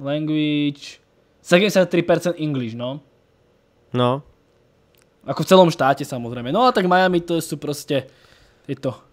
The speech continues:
Speaker 1: čajky, latino,
Speaker 2: Yes.
Speaker 1: takže tam sa
Speaker 2: Pičo, proto bych chtěl do Miami, kurva. Tam budou, vole, nějaký tanečnice, ty vole, Španělsko, ale tam budou
Speaker 1: Idem
Speaker 2: tancovat
Speaker 1: tam,
Speaker 2: na ulici.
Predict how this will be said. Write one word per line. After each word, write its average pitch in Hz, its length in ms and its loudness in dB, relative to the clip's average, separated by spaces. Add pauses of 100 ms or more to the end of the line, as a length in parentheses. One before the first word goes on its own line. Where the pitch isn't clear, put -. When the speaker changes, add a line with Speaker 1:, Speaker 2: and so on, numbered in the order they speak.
Speaker 1:
čajky, 135 440 0 (720)
latino, 131 320 0
Speaker 2:
Yes. 123 160 4
Speaker 1:
takže 123 240 0 (280)
tam 131 200 -8
sa - 80 -6
Speaker 2:
Pičo, 165 240 6
proto 160 240 6
bych 151 160 4
chtěl 165 140 6
do 151 100 6
Miami, 139 440 4
kurva. 113 380 0
Tam 131 220 0
budou, 127 480 2
vole, 120 80 -2 (160)
nějaký 131 180 -14
tanečnice, 117 720 -8
ty 117 240 -2
vole, 110 380 0
Španělsko, 113 760 -2
ale 117 100 2
tam 139 120 4
budou 135 140 6
Speaker 1:
Idem 175 140 8
Speaker 2:
tancovat 208 180 8
Speaker 1:
tam, 151 120 12
Speaker 2:
na 123 60 4
ulici. 127 380 2